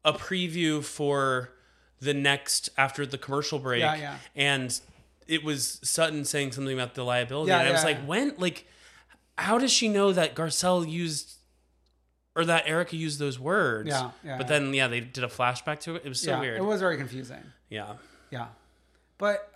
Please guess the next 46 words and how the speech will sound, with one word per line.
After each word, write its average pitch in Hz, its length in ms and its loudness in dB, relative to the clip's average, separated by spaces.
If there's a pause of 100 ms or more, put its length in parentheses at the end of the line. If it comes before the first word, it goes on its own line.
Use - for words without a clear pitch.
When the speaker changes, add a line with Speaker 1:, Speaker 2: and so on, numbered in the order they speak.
(140)
Speaker 2:
okay, 151 220 -4
so 170 520 -4
there 170 140 -4
was 175 160 -4
one 233 260 -4
thing 285 100 -8
that 220 120 -6
jumped 151 240 -6
out 143 240 -6
for 170 80 -10
me, 185 180 -8
which 151 380 -10
was, 143 200 -8
like, 131 280 -10
the, 123 320 -10 (1160)
"Well, 135 140 -10
Garcelle, 170 500 -4
you 165 200 -6
don't 247 180 -4
cut 175 180 -12
me 151 80 -10
any 135 180 -12
slack." - 600 -14 (500)
And 156 120 -8
she 175 100 -8
used 196 840 -10 (600)
last 135 540 -10
year 240 200 -4
as 226 140 -4
a 233 60 -4
reference 226 320 -4
point 233 420 -8
in 175 80 -16
terms 165 320 -12
of 143 340 -8 (280)
Garcelle, 147 380 -4
like, - 220 -8
asking 156 400 -8
the 147 60 -10
questions 147 420 -8
about 143 260 -8
what 147 160 -10
was 147 140 -12
going 147 160 -8
on 139 220 -10
with 139 320 -14